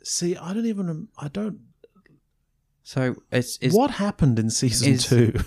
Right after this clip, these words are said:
Speaker 1: <laughs>
Speaker 2: is his, is the list for Brenton literally Titans one, two, three?
Speaker 1: It's Titans three, one, two.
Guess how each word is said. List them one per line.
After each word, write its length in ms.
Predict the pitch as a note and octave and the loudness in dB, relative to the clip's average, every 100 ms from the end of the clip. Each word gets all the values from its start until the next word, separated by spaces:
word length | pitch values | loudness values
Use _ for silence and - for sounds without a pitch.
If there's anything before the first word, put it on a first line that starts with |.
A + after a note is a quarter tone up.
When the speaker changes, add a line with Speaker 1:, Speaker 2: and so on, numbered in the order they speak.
| - | -6
Speaker 1:
<laughs> 160 | _ - | _ -2
Speaker 2:
is 200 | C#3 C#3 | 0 0
his, 260 | E3+ G3 F#3+ - | -2 -2 -6 -4
is 220 | D3 C#3 | -4 -2
the 140 | D3 | -4
list 340 | C#3+ F3+ - - | -2 -4 -6 -8
for 100 | D#3 | -4
Brenton 460 | C3+ B2+ B2 A2+ | -2 -2 -2 -4
literally 560 | A2+ A2+ A2 A2 A2 - _ _ _ _ | -2 -2 -2 -4 -6 -10 _ _ _ _
Titans 440 | - A#2 - G#2 | -2 -2 -2 -6
one, 260 | G2+ G2+ G2 | -4 -4 -4
two, 240 | - G2 G2+ | -4 -4 -4
three? 480 | - G2+ A2 B2+ C3 - _ _ | -6 -6 -6 -10 -14 -20 _ _
Speaker 1:
It's 220 | - A2+ - | -6 -6 -2
Titans 480 | B2+ C#3+ D3+ C3+ | 0 0 0 -4
three, 340 | - - C3 C3+ | -6 0 2 2
one, 320 | A#2+ A#2 A2+ | 2 0 -2
two. 440 | - G#2+ A2+ A2+ | -4 -4 -4 -6